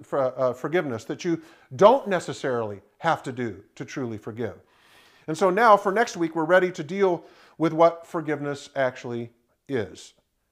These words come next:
And I hope that many of us might be ready to work through that process. In the next session, we'll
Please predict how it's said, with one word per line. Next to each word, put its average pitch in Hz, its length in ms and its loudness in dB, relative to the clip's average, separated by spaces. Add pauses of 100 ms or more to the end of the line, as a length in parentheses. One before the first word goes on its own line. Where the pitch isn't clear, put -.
(320)
And 139 80 0
I 139 60 2
hope 202 200 4
that 156 120 -4
many 170 240 0
of 151 100 2
us 143 160 -4
might 147 220 -2
be 139 80 -4
ready 151 360 2
to 135 160 -6
work 151 280 -2
through 151 160 -4
that 135 200 2
process. 131 680 0 (580)
In 160 80 0
the 165 60 0
next 190 240 4
session, 170 440 2
we'll 143 260 -2